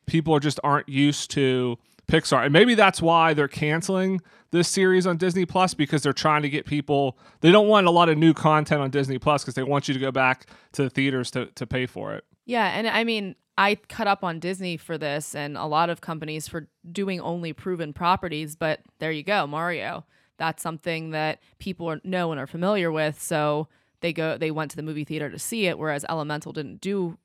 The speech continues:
Speaker 2: nearly as well.
Speaker 1: Yeah, I
Speaker 2: And
Speaker 1: kinda feel like once Elemental goes on Disney Plus, it'll do well. It's kinda like
Speaker 2: It's gonna
Speaker 1: Encanto.
Speaker 2: explode.
Speaker 1: Like
Speaker 2: It's so
Speaker 1: Encanto,
Speaker 2: good.
Speaker 1: you know, as much as people are saying, "Oh, Elemental's kinda flopping at the box office," it's made more money than Encanto did when it came out.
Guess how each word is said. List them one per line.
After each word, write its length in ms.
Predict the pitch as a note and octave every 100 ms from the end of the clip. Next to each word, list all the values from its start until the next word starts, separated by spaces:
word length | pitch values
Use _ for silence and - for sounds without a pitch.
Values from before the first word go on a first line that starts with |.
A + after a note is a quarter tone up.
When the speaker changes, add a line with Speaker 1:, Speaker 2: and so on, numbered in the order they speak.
| _
Speaker 2:
nearly 340 | F3 E3 D3+ D3
as 120 | D3
well. 380 | D3 D3 C#3+ C#3 D#3
Speaker 1:
Yeah, 120 | D3+
I 60 |
Speaker 2:
And 80 | F#3
Speaker 1:
kinda 160 | D4 C#4
feel 140 | A3+
like 120 | F3+ C#3+
once 260 | E3 D#3+
Elemental 600 | - D3+ D3 C#3+ C#3 D3
goes 300 | B2+ C3+ C3+ C3
on 120 | B2+
Disney 280 | B2 A#2 B2+
Plus, 260 | B2+ A#2
it'll 160 | A#2+ A2+
do 160 | A2 A2+
well. 220 | A2+ G#2
It's 120 | -
kinda 160 | - E4
like 120 | C4
Speaker 2:
It's 160 | E3+ C3+
gonna 220 | D#3 D3+
Speaker 1:
Encanto. 200 | F#3+ A#2+
Speaker 2:
explode. 440 | G#2+ - A3+ A#3+ E3+
Speaker 1:
Like 140 | F3
Speaker 2:
It's 160 | G3 D#3
so 100 | G#3+
Speaker 1:
Encanto, 540 | A#3+ A3 G#3 F#3 E3
Speaker 2:
good. 60 | D#3 - _
Speaker 1:
you 100 | E3+
know, 60 | F3
as 200 | E3+ E3+
much 240 | G3+ C#4
as 140 | A3+ D#3+
people 320 | - G3 F3
are 40 | D3+
saying, 260 | F3 D#3
"Oh, 280 | D#3 D#3 D3 -
Elemental's 580 | D3+ D3+ D3 C#3+ D3 -
kinda 260 | D3+ C#3+
flopping 440 | - D3 C#3 C3+ C#3
at 80 |
the 80 | B2+
box 320 | A#2+ C3+ C#3
office," 320 | C#3 B2 B2 -
it's 180 | D3 D#3+
made 220 | F3+ B3+
more 160 | A3 F3+
money 320 | D3+ E3+ D3+
than 280 | C#3 C3 A#2+
Encanto 680 | C#3+ D3 C#3+ A#2+ G#2 G2+ - _ -
did 400 | C3+ A#2 G#2 - _ -
when 160 | C#3+
it 120 | D3+ -
came 240 | C3+ A#2+
out. 260 | A2+ A2